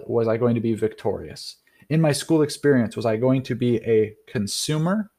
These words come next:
of what was given to me, or was I going to be a creator of my experience?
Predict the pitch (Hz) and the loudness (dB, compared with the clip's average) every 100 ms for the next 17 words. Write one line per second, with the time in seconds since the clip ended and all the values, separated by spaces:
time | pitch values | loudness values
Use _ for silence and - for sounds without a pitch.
0 | _ 120 120 104 107 135 156 156 180 - | _ -2 0 -2 -2 -2 -2 -4 -6 -8
1 | _ _ - 123 120 117 117 120 117 113 | _ _ -2 0 2 2 2 2 4 4
2 | 107 - - 120 120 117 107 - 95 107 | 2 -2 -4 0 2 4 2 0 -8 -6
3 | 101 95 - 101 90 80 71 - - | -6 -10 -12 -12 -12 -14 -20 -20 -20